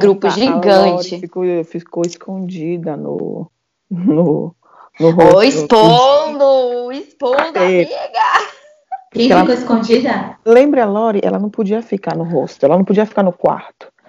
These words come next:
Speaker 2: Mas a amiga dela só ia buscar ela à noite. Aí a gente chegou, tipo, dez horas da manhã. E aí ela ficou o dia todo lá com a gente escondida.
Speaker 1: Gente, eu não
Speaker 2: Porque a
Speaker 1: lembro disso.
Speaker 2: do-,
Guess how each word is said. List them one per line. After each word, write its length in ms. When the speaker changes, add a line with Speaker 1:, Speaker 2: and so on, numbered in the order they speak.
Speaker 2:
Mas 220
a 40
amiga 300
dela 180
só 160
ia 120
buscar 300
ela 160
à 40
noite. 460
Aí 80
a 60
gente 180
chegou, 220
tipo, 260
dez 320
horas 240
da 100
manhã. 720
E 100
aí 80
ela 120
ficou 180
o 20
dia 320
todo 300
lá 200
com 100
a 80
gente 220
escondida. 880
Speaker 1:
Gente, 280
eu 120
não 80
Speaker 2:
Porque 260
a 100
Speaker 1:
lembro 100
disso. 200
Speaker 2:
do-, 60